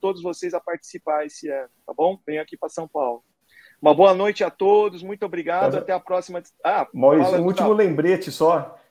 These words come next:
Speaker 2: do, do nosso novo workshop da saesp, né?
Speaker 1: Também.
Speaker 2: Nós três aqui também somos instrutores, o suat, o suporte avançado de atendimento, né, ao trauma.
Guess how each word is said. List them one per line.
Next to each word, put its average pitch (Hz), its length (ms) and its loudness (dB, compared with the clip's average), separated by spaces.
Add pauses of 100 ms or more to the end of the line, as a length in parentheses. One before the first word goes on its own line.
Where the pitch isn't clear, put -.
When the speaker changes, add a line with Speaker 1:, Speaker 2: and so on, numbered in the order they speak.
(120)
Speaker 2:
do, 139 600 0
do 135 120 -4
nosso 151 320 0
novo 151 380 -2 (920)
workshop 135 680 0
da 117 120 -2
saesp, 127 720 -2 (160)
né? 120 340 -8 (200)
Speaker 1:
Também. 147 280 -4
Speaker 2:
Nós 123 280 -4
três 139 260 -2
aqui 135 160 -6
também 135 220 -4
somos 127 400 -6
instrutores, 127 680 -2
o 120 80 -10
suat, 135 680 -2 (440)
o 110 60 -20
suporte 135 580 2
avançado 131 840 -6
de 120 100 -8
atendimento, 120 1160 -8
né, 117 400 -8
ao 107 180 -6
trauma. 123 580 -2